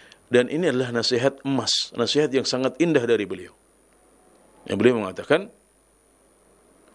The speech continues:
eh, "Wa innal mu'min, eh, amruhu kulluhu lahu khair, amruhu kulluhu lahu khair. Wa la yakunu dzalika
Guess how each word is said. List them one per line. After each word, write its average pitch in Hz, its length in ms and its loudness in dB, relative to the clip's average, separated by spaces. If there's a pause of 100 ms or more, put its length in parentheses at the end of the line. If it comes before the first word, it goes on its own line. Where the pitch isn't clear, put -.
(320)
eh, 98 520 0 (2000)
"Wa 113 160 8
innal 143 400 2
mu'min, 127 320 -2 (960)
eh, 120 160 4
amruhu 135 800 0 (320)
kulluhu 131 480 2
lahu 113 240 0
khair, 98 320 -4
amruhu 135 560 2 (480)
kulluhu 135 460 4
lahu 104 240 -2
khair. 87 260 -8 (1500)
Wa 190 160 12
la 226 80 8
yakunu 175 480 2
dzalika 165 400 2